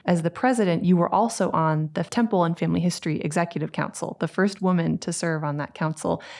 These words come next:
And in that role, you were involved in temple open houses. I remember you spoke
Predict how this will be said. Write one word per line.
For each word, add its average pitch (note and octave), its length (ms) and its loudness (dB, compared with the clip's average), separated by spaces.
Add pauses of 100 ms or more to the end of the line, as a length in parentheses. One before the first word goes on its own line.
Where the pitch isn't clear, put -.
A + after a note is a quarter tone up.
(140)
And F#3 120 4
in C4+ 140 6
that A#3 180 4
role, F3+ 220 2
you F#3 160 2
were F3 180 0
involved D#3+ 720 0
in E3 160 0
temple D3+ 320 -8
open A#3 280 0
houses. G#3+ 440 0
I F#3 60 0
remember E3+ 320 2
you E3 400 2
spoke A#3+ 480 0